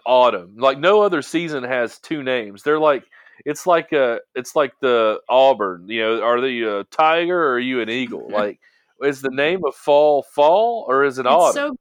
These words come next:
Speaker 2: beautiful.
Speaker 1: And while we're on the subject of autumn, girls named Autumn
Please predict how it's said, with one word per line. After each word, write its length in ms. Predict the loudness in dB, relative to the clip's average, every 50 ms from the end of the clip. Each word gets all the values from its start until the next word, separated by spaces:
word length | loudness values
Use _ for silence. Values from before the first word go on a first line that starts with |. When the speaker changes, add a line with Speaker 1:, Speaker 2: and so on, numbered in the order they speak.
| _
Speaker 2:
beautiful. 240 | _ -16 -16 -16 -18 -20 _ -2
Speaker 1:
And 120 | 0 4
while 280 | 6 6 6 6 6 4
we're 100 | 4 4
on 80 | 2 2
the 120 | 0 -4 0
subject 320 | 0 0 0 0 -6 -4
of 80 | 0 2
autumn, 460 | 4 4 4 2 0 -4 -10 -16 _ _ _ _ _ _ _ _ _ _ _ _ _ _ _
girls 360 | 2 4 6 6 6 4 4
named 220 | 2 0 0 2 4
Autumn 520 | 6 6 6 6 4 4 0 -2 -4 -14